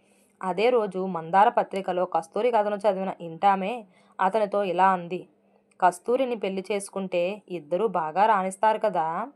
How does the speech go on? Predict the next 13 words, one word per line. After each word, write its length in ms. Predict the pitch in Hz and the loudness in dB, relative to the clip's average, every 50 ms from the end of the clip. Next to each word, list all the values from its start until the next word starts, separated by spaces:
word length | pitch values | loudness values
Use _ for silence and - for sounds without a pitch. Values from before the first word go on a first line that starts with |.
| _ _ _ _ _ _ _ _ 196 | _ _ _ _ _ _ _ _ -4
అతను 260 | 196 196 214 208 202 | -2 -2 -2 -4 -4
నవ్వి 240 | 190 165 156 170 214 | -4 -6 -4 -2 -2
ఊరుకున్నాడు. 560 | 214 196 185 185 196 190 185 180 175 170 175 180 - _ _ _ _ _ _ _ - | -2 -2 -4 -6 -6 -6 -4 -4 -4 -4 -6 -12 -20 _ _ _ _ _ _ _ 0
తర్వాత 360 | 185 180 180 190 226 254 269 302 | 2 2 4 6 6 6 6 4
ఓ 220 | 285 277 269 254 | 4 4 4 4
వారం 340 | 226 196 185 185 196 196 185 | 4 4 4 4 2 2 0
రోజులకి 580 | 175 180 180 185 226 208 196 190 196 202 196 196 | 0 -2 -2 -2 -4 -6 -6 -8 -10 -10 -6 -6
కస్తూరి, 480 | - 165 160 - - 220 208 214 226 226 | -6 -6 -6 -6 -8 -8 -6 -6 -6 -6
కోదండపాణి 760 | 220 190 180 170 170 185 185 196 190 - 196 180 185 190 165 | -4 -2 -2 -2 -2 -2 -4 -2 -2 0 -2 -2 -2 -6 -8
ఇద్దరూ 280 | 151 147 - 202 226 | -8 -6 -4 -4 -4
కలిసి 540 | 226 - 175 175 180 185 - 202 185 180 185 - _ _ _ _ _ _ 165 165 | -2 -2 -4 -4 -4 -6 -6 -6 -6 -6 -8 -12 _ _ _ _ _ _ -2 0
గోకులరావు 480 | 180 185 185 240 254 240 226 220 220 | 0 2 2 2 2 4 4 4 4
దగ్గరకొచ్చారు. 800 | 214 196 190 175 190 185 196 - 180 175 - - 185 175 170 170 | 4 2 0 0 -2 -4 -4 -4 -6 -6 -4 -4 -4 -4 -4 -6